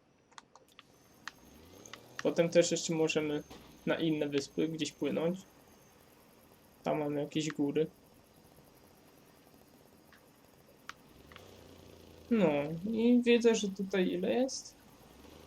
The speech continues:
Już ponad dwadzieścia minut nagrywania. No to dobra, no jak na razie no to, to tyle. Następnym razem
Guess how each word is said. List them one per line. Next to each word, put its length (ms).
Już 140
ponad 360
dwadzieścia 460
minut 440
nagrywania. 540
No 160
to 80
dobra, 300
no 180
jak 140
na 80
razie 280
no 100
to, 120
to 140
tyle. 380
Następnym 520
razem 440